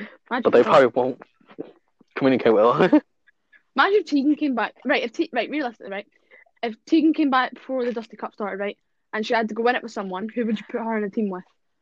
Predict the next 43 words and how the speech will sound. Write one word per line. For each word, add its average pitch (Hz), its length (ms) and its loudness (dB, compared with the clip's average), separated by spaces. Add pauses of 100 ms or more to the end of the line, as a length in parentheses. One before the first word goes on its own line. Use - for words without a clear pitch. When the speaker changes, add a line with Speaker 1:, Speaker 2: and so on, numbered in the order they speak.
(460)
Speaker 1:
I'd 294 180 4
put 349 140 -4
her 277 80 -4
in 233 40 -6
a 220 40 -10
team 247 160 -8
with 202 100 -10
Dakota 208 300 -10
Kai 220 160 -8
and 220 120 -6
Turner 208 220 -10
Heel, 226 240 -6
but, - 80 -10
you 202 60 -8
know, 180 100 -8
can't 208 240 -10
do 185 60 -10
that. 175 180 -10 (480)
Too 190 140 -4
late. 185 180 -6 (160)
Speaker 2:
Yep. 110 320 0
<laughs> - 20 -8
Speaker 1:
Um, 208 880 0 (1600)
I'd - 120 2
put 480 120 0
her 480 120 2
with 262 80 2
Rhea 247 120 -2
Ripley, 233 240 -6
to 202 100 -16
be 147 60 -12
honest. 175 260 -16
Speaker 2:
Yeah, 120 120 2
pretty 143 260 -2
much. 127 240 -6 (2250)
Speaker 1:
I - 40 -6
think 466 100 -2
that'd 226 100 -2
be 214 80 2
a 196 40 -4
good 185 120 -6
team. 214 180 -10 (260)
Speaker 2:
But 117 440 6